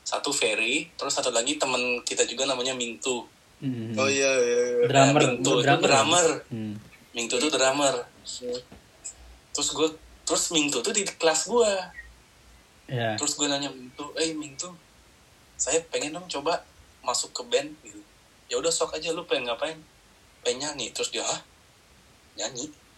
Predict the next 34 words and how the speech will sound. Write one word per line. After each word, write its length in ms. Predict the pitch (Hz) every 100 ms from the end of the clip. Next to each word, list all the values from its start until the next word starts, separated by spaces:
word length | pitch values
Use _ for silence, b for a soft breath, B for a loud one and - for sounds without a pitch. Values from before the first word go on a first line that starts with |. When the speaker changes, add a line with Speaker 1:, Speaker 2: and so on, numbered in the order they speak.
| -
Speaker 1:
Gitu 160 | - 101
kan. 180 | - 127 - - - - - - -
Karena 180 | 123 -
kan 160 | 156 156
belum 200 | 135 131
pernah 200 | 123 117
Speaker 2:
Tapi 80 | 160
lu 100 | 175
Speaker 1:
dengar 100 | 147
Speaker 2:
udah, 100 | 110
Speaker 1:
kan. 120 | 113
Speaker 2:
tapi 180 | - 139
lu 80 | 160
udah 140 | 165 123
pernah 180 | 120 117
nyanyi 220 | 123 131
sebelumnya 420 | 123 120 107 104 104
atau 160 | 120
belum? 220 | 107 107 110 123 - _ _ - - - - - - - - - - - - _ - - - _ -
Kayak 320 | - 117 113
nekat 280 | 113 - 131
aja 80 | 131
Speaker 1:
Sendiri 240 | 131 123
Speaker 2:
gitu. 100 | 120
Speaker 1:
doang. 280 | 165 139 131 - - - - - -
Sendiri 400 | - - 120 117 110
doang. 280 | 156 127 156 - -
Speaker 2:
Hmm. 380 | 113 107 101 104 - - - -
Ya, 200 | 117 104
terus? 220 | 120 135
Speaker 1:
Gak 140 | 120
pernah 260 | 117 117 110
manggung 480 | 117 117 120 120 127
gitu. 160 | 139